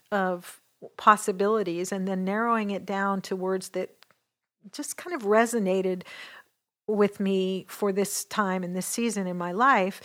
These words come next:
And I made a list of what each word meant to me, how it might apply in my life, and how I would be using them as touchstones. And I'm sharing this not because I did it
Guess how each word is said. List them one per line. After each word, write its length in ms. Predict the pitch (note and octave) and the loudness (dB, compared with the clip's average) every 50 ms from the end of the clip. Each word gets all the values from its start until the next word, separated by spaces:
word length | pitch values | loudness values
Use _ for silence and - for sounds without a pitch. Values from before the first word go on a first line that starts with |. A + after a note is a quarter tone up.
| - - - - - - _ - | -18 -18 -18 -18 -18 -10 _ 0
And 120 | A#3+ A#3+ | 4 4
I 80 | A#3+ A#3+ | 6 6
made 300 | A#3+ B3 B3 B3+ B3+ A#3+ | 6 4 4 4 6 6
a 80 | A#3 G#3+ | 6 4
list 680 | G#3+ A3+ B3+ C#4+ D#4+ E4 D4 - - - - - - - - - - - _ _ _ - | 4 4 4 6 6 4 4 2 -4 -8 -8 -10 -12 -16 -20 -20 -20 -20 _ _ _ 2
of 200 | A3+ G#3 F#3+ G3 | 2 2 2 4
what 260 | G#3 G#3+ A3 A3+ A3+ | 6 8 8 8 8
each 340 | - A3 G#3+ G#3+ G3+ - - | 4 0 0 0 -2 -4 -2
word 500 | G3+ G3+ G3+ G3+ G3+ G3+ G3 G3 G3 - - - | 2 4 4 4 6 4 4 2 0 -2 -6 -4
meant 340 | F#3+ G3 G3+ G3+ F#3+ - - | -2 0 2 2 0 -2 -4
to 140 | - G#3+ G3+ | -4 -4 -2
me, 240 | F#3+ F#3+ F#3+ G3 | -2 0 0 -2
how 300 | F#3+ - - G#3+ A3+ A#3 | -2 2 4 4 4 4
it 100 | A3 G3 | 2 2
might 220 | G3 G#3 G#3 G3+ G3 | 2 4 4 4 4
apply 380 | F#3+ - - - A#3+ B3 B3+ | 0 0 0 2 4 6 6
in 160 | B3+ A#3+ A3 G#3 | 6 4 2 2
my 160 | G3 F#3+ F#3+ | 4 4 4
life, 260 | F#3+ F#3+ F#3 F#3+ F#3 - | 4 4 2 2 0 -4
and 120 | G#3+ G3 | -6 -6
how 360 | F#3 - - A#3 A#3 B3 B3 | -6 -2 2 6 6 8 8
I 140 | A#3 G#3+ G#3 | 8 6 6
would 200 | G3+ G3 F#3+ F#3 | 4 2 2 0
be 100 | F3+ G3 | -2 -4
using 640 | F#3+ F#3+ G3+ A3+ C4 C4+ B3 - G#3 F#3+ F#3 F#3 E3 | -4 -2 -2 0 0 0 -2 -2 -2 -2 -2 -4 -2
them 360 | F#3 F3+ F3 F3+ F3+ F3+ F#3 - - - - - - - | -2 -2 -2 -2 -4 -6 -10 -12 -14 -20 -20 -20 -12 -6
as 220 | - G3+ G3+ - | -4 -4 -4 -4
touchstones. 720 | - - C4+ C#4 C4+ - - - A3 G3 F3+ F3+ G3+ - | -4 -2 0 0 0 -2 -4 -2 -2 -2 -2 -2 -2 -2
And 100 | A#3+ A3+ | -2 0
I'm 80 | A#3+ A#3 | 0 0
sharing 440 | A3+ - - G4 G4+ G4 F4 D4 B3+ | 0 0 2 4 4 4 4 4 4
this 200 | A#3 G#3+ - - | 2 2 2 2
not 260 | G#3 A3 A3+ A#3 A3+ | 4 4 4 4 4
because 560 | A#3 A3+ A3+ - A3+ A3+ A3 G#3+ G#3 G3+ - - - - - - - _ - | 2 -2 0 4 4 6 6 6 4 2 -2 -6 -14 -18 -18 -20 -8 _ 4
I 240 | G#3 G#3+ A3 A#3 A3 | 4 6 6 4 2
did 360 | G3 F#3 G#3+ G#3+ F#3+ F#3+ G3 | 2 2 0 0 0 0 -4
it 160 | F#3 - | -6 -6